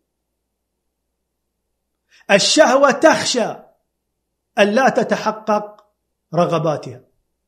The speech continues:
ولكن هنالك خشية عقلية، المؤمن يخشى إسخاط الله تبارك وتعالى،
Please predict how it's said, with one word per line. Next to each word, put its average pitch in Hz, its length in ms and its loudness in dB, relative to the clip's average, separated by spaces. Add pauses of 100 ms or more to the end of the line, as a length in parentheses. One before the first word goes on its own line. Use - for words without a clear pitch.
(160)
ولكن 180 380 0
هنالك 185 440 -2
خشية 202 380 -6
عقلية، 170 640 -10 (640)
المؤمن 185 680 -6 (760)
يخشى 185 560 -6 (440)
إسخاط 202 540 -4
الله 180 480 -2
تبارك 165 540 -8
وتعالى، 147 480 -18